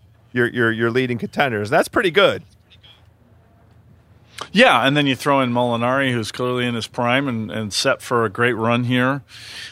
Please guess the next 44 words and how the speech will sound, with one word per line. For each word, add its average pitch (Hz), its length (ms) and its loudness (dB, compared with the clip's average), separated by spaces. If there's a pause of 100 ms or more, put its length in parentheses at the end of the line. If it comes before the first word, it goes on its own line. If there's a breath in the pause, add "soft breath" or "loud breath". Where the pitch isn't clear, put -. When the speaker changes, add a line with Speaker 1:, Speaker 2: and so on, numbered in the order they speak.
(120 loud breath)
Speaker 2:
Um, 120 760 2 (540 soft breath)
but 123 160 -2
gosh, 135 400 0
you 135 60 -2
know, 131 120 0
Europe, 127 420 -2
it 123 100 -4
really 131 300 -2
is 123 140 -2
amazing, 120 540 -4
uh, - 220 -10
you 127 120 -10
know, 120 80 -4
how 120 180 -2
they 120 140 -2
can 117 160 -8
just 110 180 -4
kind 117 220 -2
of, 104 200 -4
uh, 107 380 2 (160)
uh, 104 240 -6 (160)
get 127 200 -2 (180)
so - 260 -2
much 139 280 0
out 123 200 4
of 131 100 2
these 120 220 0
old 123 240 2
guys. 104 340 2
The, 139 160 0 (260 loud breath)
the 151 100 6
one 185 360 4
mystery 156 380 2
of 127 100 0
this 131 280 2
match, 123 540 2
and 113 100 -2
I 110 80 0
guess 123 200 -2
he, 120 180 -4
he 120 180 -4
must 120 260 -2
have 117 100 -6
just 117 320 -2